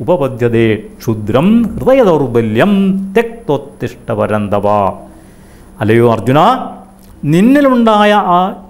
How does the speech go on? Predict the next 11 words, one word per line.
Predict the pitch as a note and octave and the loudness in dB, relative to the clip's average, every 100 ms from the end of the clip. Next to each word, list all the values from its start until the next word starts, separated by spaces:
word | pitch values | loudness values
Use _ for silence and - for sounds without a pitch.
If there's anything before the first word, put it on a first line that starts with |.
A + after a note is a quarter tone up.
| - - - | -20 -20 -10
ഹൃദയദൗർബല്യം | E3+ C4 C4 F3+ D3 C#3 A#2 A#2+ A2 G2 A2 D#3+ B2+ - - - - - - C3 | -2 2 2 2 0 0 0 0 0 -2 -2 0 -2 -4 -10 -18 -20 -20 -8 -4
അത് | B2+ C3 G#2+ | -2 -2 0
വളരെ | A2 C3+ A2 G#2 | 0 0 -2 -4
മോശകരമാണ് | B2 F#3+ G3+ B2 G#2 G2+ | -4 -4 -2 0 0 -2
അർജുന, | F#2 F#2+ F#2+ F#2 - - - - B2 C3+ | -4 -4 -4 -4 -8 -18 -20 -8 -2 2
നീ | G#3+ C#4 A#3 - - - - - | 4 4 2 0 -8 -18 -18 -2
ഉണർന്നെഴുന്നേൽക്കുക | C#3 C4+ C4 A3+ G3 F3 - B2+ C3 A2+ F#2 - - - - - | 0 4 4 4 2 0 -2 0 2 0 -4 -12 -20 -20 -12 -6
എന്ന് | F3 A3+ E3 | -2 -2 -2
പറഞ്ഞ് | G#2 G2 G2+ G2+ A2+ - - - - G#2+ | -2 -4 -4 -6 -8 -12 -20 -20 -6 -4
അർജുനന് | C3+ - D#3+ A2 G#2+ G#2+ - - - - | -2 -2 0 0 0 -4 -8 -18 -16 -4
സാഖ്യയോഗം, | B2+ F3 G#3+ G3+ F#3 D3 C3 A#2+ | 0 2 2 2 4 2 2 -2